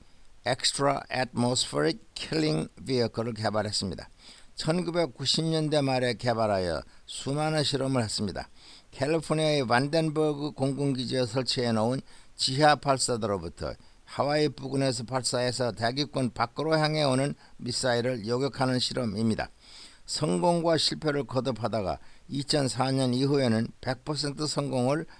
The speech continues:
기록했습니다. 미국은 이런 지하 요격 발사대를 알래스카의 포트 그린리에 이십육 기, 캘리포니아의 반덴버그 기지에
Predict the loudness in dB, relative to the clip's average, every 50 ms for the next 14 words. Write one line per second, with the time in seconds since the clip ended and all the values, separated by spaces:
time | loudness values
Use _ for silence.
0 | -20 -20 -10 -4 0 0 0 0 -2 -4 -6 -4 -4 -4 -4 -4 -8 -12 -14 -18
1 | -20 -20 -20 -20 -18 -12 -6 -2 -2 -2 0 2 4 4 4 4 4 4 4 4
2 | 2 0 -2 -2 -2 0 2 2 4 4 4 2 2 2 2 0 -2 -2 0 0
3 | 0 0 0 -2 -2 0 0 0 2 2 0 0 -4 -12 -20 -20 -14 -6 -4 -2
4 | 0 2 2 0 0 -2 -4 -6 -4 -2 -2 -2 -2 -4 -4 -4 -2 -2 -2 -4
5 | -6 -10 -16 -16 -18 -20 -20 -20 -20 -20 -20 -20 -20 -10 -4 -2 0 2 2 2
6 | 2 2 2 2 2 2 0 0 -2 -4 -6 -10 -16 -20 -20 -20 -12 -8 -4 -2
7 | 0 2 2 4 4 4 2 0 -2 -6 -8 -8 -8 -10 -16 -20 -20 -20 -10 -6
8 | -4 0 0 0 0 0 0 0 0 2 2 2 2 2 2 2 0 0 0 0
9 | 0 0 0 0 -2 -2 -4 -6 -6 -6 -4 -2 -2 -2 -2 -4